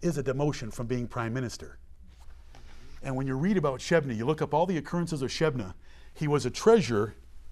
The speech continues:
here in Isaiah twenty-two, so we're getting inside information. And every, when you read about him next, and he goes out, when the army's actually there,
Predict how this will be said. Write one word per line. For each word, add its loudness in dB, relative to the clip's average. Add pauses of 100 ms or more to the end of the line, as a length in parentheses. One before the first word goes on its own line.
(220)
here 6 (580)
in -2
Isaiah 2
twenty-two, 4
so -2
we're 4
getting 0 (200)
inside 6
information. 0 (540)
And -2
every, 2
when 2
you 2
read 4
about 6
him 6
next, 2 (240)
and 0
he 4
goes 6
out, 8
when 4
the 6
army's 6
actually 8
there, 8